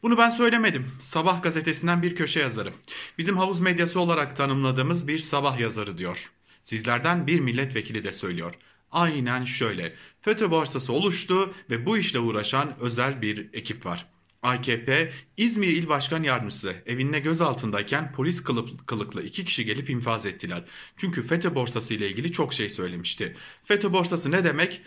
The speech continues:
Ödemene göre para veriyorsun, önemine göre para veriyorsun, tahliye ediliyorsunuz." Bu sözler C H P Genel Başkanı Kemal Kılıçdaroğlu'na ait. Neden mi böyle başladık? Sezgin Baran Korkmaz.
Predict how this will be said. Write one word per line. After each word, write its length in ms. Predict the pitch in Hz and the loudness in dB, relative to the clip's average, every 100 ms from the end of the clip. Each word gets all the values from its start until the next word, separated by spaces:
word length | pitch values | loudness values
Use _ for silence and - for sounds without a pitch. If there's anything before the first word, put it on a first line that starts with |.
| - - | -12 -4
Ödemene 420 | 151 160 160 180 | 2 2 4 2
göre 420 | 175 143 107 - - | 4 2 0 -4 -2
para 260 | 123 160 | 0 2
veriyorsun, 600 | 170 170 170 170 - 175 | 4 4 4 2 0 0
önemine 420 | 175 143 147 165 196 | 2 2 2 4 4
göre 280 | 165 104 - | 4 2 0
para 240 | 107 143 | 0 2
veriyorsun, 640 | 175 170 170 170 180 190 175 _ - | 4 4 2 2 0 0 -6 _ 0
tahliye 400 | 143 131 131 113 | 2 2 2 0
ediliyorsunuz." 760 | 98 92 90 - 90 87 - _ - - - - | -2 -4 -4 -6 -10 -10 -14 _ -18 -18 -10 -4
Bu 80 | 247 | 0
sözler 580 | 214 170 156 214 220 139 | 2 2 4 2 2 -2
C 140 | 147 | 2
H 80 | 160 | 2
P 80 | 180 | 2
Genel 340 | 156 156 151 | 0 0 0
Başkanı 380 | 143 135 156 202 | 0 0 -2 -2
Kemal 340 | 180 147 151 | 0 0 -2
Kılıçdaroğlu'na 760 | 165 139 131 147 131 117 107 98 | -2 -2 0 0 2 0 -2 -4
ait. 320 | 85 85 - - - - | -6 -8 -12 -20 -14 -6
Neden 280 | 220 247 | 0 2
mi 120 | 190 127 | 2 2
böyle 260 | 117 107 | 0 -2
başladık? 520 | 104 - 104 92 - - _ _ _ _ - | -4 -4 -6 -6 -10 -16 _ _ _ _ -18
Sezgin 380 | - 220 180 190 | 2 2 4 4
Baran 240 | 170 185 | 4 2
Korkmaz. 640 | 185 180 175 151 - - | 2 0 2 0 0 -10